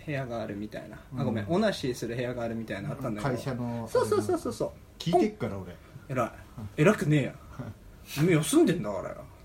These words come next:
Speaker 2: いや、
Speaker 1: 大丈夫ですか、体調は？
Speaker 2: 体調悪くなっちゃってさ。ていうか、あ、いい？ニュースの前にちょっと。
Speaker 1: いいよ。
Speaker 2: あのさ、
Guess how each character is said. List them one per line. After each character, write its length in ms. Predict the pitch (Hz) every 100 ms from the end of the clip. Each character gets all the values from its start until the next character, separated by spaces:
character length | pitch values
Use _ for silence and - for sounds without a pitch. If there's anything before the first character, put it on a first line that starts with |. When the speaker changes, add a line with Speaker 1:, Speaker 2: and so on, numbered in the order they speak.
| - -
Speaker 2:
い 40 |
や、 60 | 117
Speaker 1:
大 100 | 277
丈 80 | 330
夫 20 |
で 60 | -
す 60 |
か、 80 | 131
体 180 | 123 127
調 160 | 127 120
は？ 60 |
Speaker 2:
体 120 | 208 -
調 100 | 190
悪 100 | 190
く 80 | 185
な 80 |
っ 20 | 123
ち 100 | 90
ゃ 20 |
っ 20 |
て 100 | 82
さ。 100 | 76 73 - - - - -
て 80 | 131
い 60 |
う 40 | 120
か、 320 | 107 98 92 - - - - - -
あ、 220 | - 202 - 185
い 60 |
い？ 240 | 208 98 87
ニ 140 | 101
ュ 40 | 107
ー 40 |
ス 100 | 104
の 140 | 92
前 180 | 87 82
に 60 | 82 -
ち 100 | -
ょ 40 | 123
っ 20 | -
と。 140 | 196 170 - - - - - - - - -
Speaker 1:
い 80 |
い 40 | 143
よ。 140 | 107 - - - - - - - - - - - -
Speaker 2:
あ 80 | 107
の 140 | 98 92
さ、 420 | 104 98 92